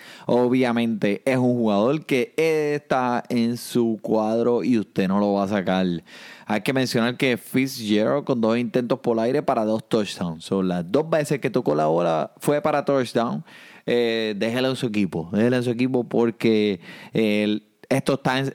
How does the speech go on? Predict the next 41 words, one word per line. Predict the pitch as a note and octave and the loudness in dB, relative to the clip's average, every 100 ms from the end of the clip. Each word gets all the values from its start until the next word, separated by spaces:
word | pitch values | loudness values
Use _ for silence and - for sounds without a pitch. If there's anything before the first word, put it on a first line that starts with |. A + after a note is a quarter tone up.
| - | -2
esto | C3+ - D3 | -2 0 0
lo | C3+ | 0
único, | C#3 C3+ C3 - | 0 0 -2 0
esta | A#2+ - C#3 | -4 0 -2
estadística | C3+ C3 B2 C3+ C#3+ A#2 | 0 -2 0 -2 0 2
lo | A2+ | 2
único | A#2+ C3 A#2+ | 2 2 0
que | A2 | 2
te | G#2+ | 0
dice | A#2 A2+ G#2+ | 0 0 -2
es | |
que | - G#2+ | 0 -2
cada | G2 A2+ | 2 0
vez | A#2 | 0
que | B2 | -2
él | A2 | 0
toca | A#2+ A2+ | 0 2
la | G#2+ | 2
bola | G#2+ A2+ A2 G2+ - | 2 2 0 -2 -2
es | A2+ | -2
para | G#2+ A2+ G#2 G2+ | 0 0 0 0
anotar. | - G#2 G#2 G#2 F#2+ G2 A#2 F#2+ F2 - - - - - | 0 0 0 0 -2 -2 -2 -2 -6 -10 -18 -20 -14 -4
También | B2+ B2+ A#2+ C#3 G3+ A#3+ C#3+ G2 - - - | -2 -2 -2 0 0 0 -2 -4 -8 -14 -4
hay | B2 | -2
que | D3 | -2
mencionar | D3 C3+ C3+ C#3 C#3 | -2 -2 0 -2 -2
que | D#3 C3 | 0 2
Rosen, | A2 G#2 A#2+ E3 G3+ D3 A2 G2+ F#2 G2+ | 2 2 2 2 -2 -2 0 0 2 2
Rosen | D3+ F#3 D3+ C3 B2 | 2 2 0 -2 0
es | C3 B2+ | 0 0
el | A#2+ - | 0 -2
quarterback | C3+ C3 A#2+ A#2+ - | 0 0 0 -2 0
de | C3 | 0
los | C3+ - | 0 0
Cardenales, | A#2+ G2+ A2+ C#3 | 0 0 0 0
le | C#3 A2 | 0 0
gusta | G#2 G2+ B2+ | 0 0 0
pasarle | B2 - G2 G#2 | 0 0 0 0
la | B2 | 0
bola | A#2+ G#2 G#2 A2 A#2+ B2 - - | 0 0 0 -2 -2 -4 -8 -4
a, | G#2 G2 G2 G2+ B2 | 0 2 2 0 -2